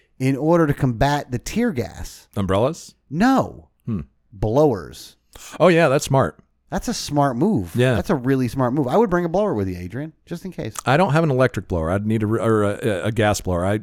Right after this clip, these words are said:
Speaker 2: I'd need
Speaker 1: Just
Speaker 2: a
Speaker 1: get
Speaker 2: really
Speaker 1: a battery
Speaker 2: long,
Speaker 1: operated one.
Speaker 2: I'd, <laughs> I'd need a really long extension cord. <laughs>
Speaker 1: We'll get a battery operated one.
Speaker 2: Hey, excuse me, officer. Is there somewhere I can plug in this blower to blow the tear gas back
Speaker 1: So
Speaker 2: at you?
Speaker 1: if you are looking to go out there, though,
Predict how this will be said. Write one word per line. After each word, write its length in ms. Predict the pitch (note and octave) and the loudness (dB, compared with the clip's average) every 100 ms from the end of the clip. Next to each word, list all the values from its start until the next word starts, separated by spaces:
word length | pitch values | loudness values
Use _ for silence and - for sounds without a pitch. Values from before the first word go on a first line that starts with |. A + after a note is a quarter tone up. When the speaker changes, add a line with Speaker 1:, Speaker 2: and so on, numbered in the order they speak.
| - | -4
Speaker 2:
I'd 140 | A2 | -4
need 140 | G#2+ G#2+ | 0 -2
Speaker 1:
Just 120 | G2 | 2
Speaker 2:
a 20 | |
Speaker 1:
get 60 | G#3 | 2
Speaker 2:
really 100 | A2 | 4
Speaker 1:
a 60 | D#3 | 4
battery 300 | F#3 G#3 B2+ | 4 4 2
Speaker 2:
long, 60 | |
Speaker 1:
operated 320 | G#2+ G2 F2 E2 | 0 -4 -6 -12
one. 140 | E2 C3 | -4 -2
Speaker 2:
I'd, 160 | C3 | 0
<laughs> 360 | - - - - | -2 -4 -6 -2
I'd 280 | B2 F#3+ D#3+ | 2 4 4
need 80 | D#3 | 4
a 40 | |
really 220 | B2+ B2 A2+ | 4 2 2
long 240 | A2+ G2+ | 0 0
extension 460 | F#2+ - G#2+ - F#2 | -4 -2 -2 -2 -6
cord. 280 | F2+ E2 - | -6 -6 -8
<laughs> 300 | - - A#3 | -8 -2 0
Speaker 1:
We'll 80 | D3+ | 2
get 200 | F#3+ A3+ | 4 4
a 60 | |
battery 300 | F3+ A3 E3+ | 4 4 4
operated 360 | A#2+ F#2 F2 D#2+ | 2 0 -2 -2
one. 140 | D#2 - - D3+ C#3 G#2+ - | -4 -4 -8 -8 -6 -6 0
Speaker 2:
Hey, 60 | E3+ | 0
excuse 300 | - G3+ D#3 | 2 2 4
me, 80 | D3+ | 4
officer. 320 | D3 - D3+ | 2 4 4
Is 80 | C3 | 4
there 80 | |
somewhere 260 | D3 A3 G3 | 2 4 4
I 60 | F3 | 4
can 120 | D#3 | 2
plug 220 | E3 D#3 | 4 4
in 80 | D3 | 4
this 140 | B2 | 2
blower 260 | A2+ C3 C#3+ | 2 4 4
to 80 | A2+ | 4
blow 180 | B2 | 2
the 60 | B2 | 2
tear 260 | - C3+ C3 | 2 2 4
gas 220 | B2+ - | 2 2
back 200 | C3 B2 | 0 4
Speaker 1:
So 120 | F3 | 4
Speaker 2:
at 80 | D#3+ | 4
you? 60 | |
Speaker 1:
if 120 | D#3 D3+ | 0 2
you 180 | F3+ F3+ | 4 6
are 160 | A3+ | 6
looking 320 | A3 G#3+ G#3 | 6 2 0
to 60 | G3+ | -2
go 120 | F#3+ | 2
out 200 | A3 B3+ | 2 2
there, 200 | C3+ A2 | 2 0
though, 380 | G#2 F#2+ F#2+ B2 | 0 -2 -4 -8